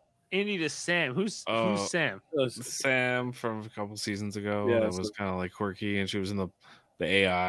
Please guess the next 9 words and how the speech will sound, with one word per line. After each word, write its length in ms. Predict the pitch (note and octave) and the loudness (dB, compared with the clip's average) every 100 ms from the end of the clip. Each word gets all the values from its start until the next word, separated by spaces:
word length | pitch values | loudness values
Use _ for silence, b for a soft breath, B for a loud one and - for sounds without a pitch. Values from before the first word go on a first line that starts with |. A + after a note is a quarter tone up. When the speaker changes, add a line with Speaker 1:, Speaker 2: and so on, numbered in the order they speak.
| F2+ | 0
Speaker 2:
I 60 | F#2+ | -2
for 180 | - F#2+ | -2 0
that 160 | F2+ | 0
one 180 | F2+ F#2 | 0 0
week 280 | F2+ F#2 - | 0 -2 -2
or 100 | F2 | -6
whatever. 380 | E2+ F2+ F2+ F2 F2+ _ B2+ | -4 -6 -6 -10 -12 _ -2
Speaker 3:
Yeah. 420 | A#2 A2+ G#2+ G#2+ - _ _ _ _ | 0 2 0 -4 -12 _ _ _ _
Uh, 440 | - D#3+ D3+ D3+ | 2 4 6 6